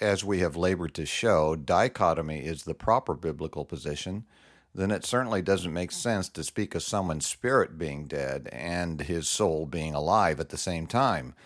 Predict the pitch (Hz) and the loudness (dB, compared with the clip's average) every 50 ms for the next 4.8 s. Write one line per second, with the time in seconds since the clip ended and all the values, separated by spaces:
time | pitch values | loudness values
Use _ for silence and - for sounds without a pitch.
0 | - - - _ _ - - 104 92 - - 95 90 90 98 98 95 92 78 - | -20 -20 -20 _ _ -2 -2 -2 -2 0 0 0 2 4 4 4 4 4 2 -2
1 | - - - 120 113 101 90 87 87 - - 87 82 - - - 117 110 104 90 | -6 -2 2 4 4 6 6 4 2 0 -6 -6 -6 -4 0 2 2 4 4 4
2 | 78 76 78 76 - - 98 110 131 139 - - - 90 80 - - 78 78 78 | 2 0 -2 -4 -2 2 2 4 4 4 0 -2 -6 -6 -6 -4 -2 -2 -2 0
3 | 78 76 82 76 80 - 98 101 101 95 87 - - 107 90 85 87 82 80 - | -2 -2 -4 -6 -6 -6 -4 -2 -2 -4 -4 -4 -4 -2 0 0 0 0 -2 0
4 | - 92 87 78 78 71 73 95 110 110 87 73 67 65 62 | 0 0 0 0 -2 -4 -6 -6 -4 -2 -4 -4 -4 -6 -10